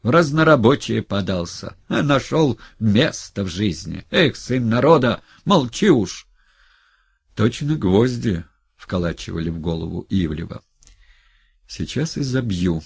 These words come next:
думал он и не двигался с места, слушал оскорбительные слова. «Прощай, сын народа, и не гоняйся за мной, бесполезно».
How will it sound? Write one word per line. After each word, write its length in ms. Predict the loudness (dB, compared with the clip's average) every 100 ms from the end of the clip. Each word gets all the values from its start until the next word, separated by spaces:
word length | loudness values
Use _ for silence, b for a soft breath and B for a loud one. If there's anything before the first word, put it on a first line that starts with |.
| -8
думал 400 | -6 -4 -4 -2
он 240 | -2 -2 -2
и 100 | 0
не 120 | 2
двигался 580 | 0 0 -2 -4 -8 -10
с 140 | -10 -4
места, 400 | -4 -4 -10 -10
слушал 640 | -4 -2 -2 -2 -6 -4
оскорбительные 920 | -8 -6 -6 -4 -4 -6 -6 -6 -6
слова. 460 | -8 -6 -6 -6 -10 _ B B B B B B B
«Прощай, 400 | 0 2 2 0
сын 320 | 0 0 2
народа, 460 | 4 2 0 -2 -4 -2
и 80 | 0
не 120 | 2
гоняйся 540 | 2 2 0 -2 -2
за 160 | 0 2
мной, 280 | 2 0 0
бесполезно». 960 | -2 -4 -6 -6 -4 -4 -4 -6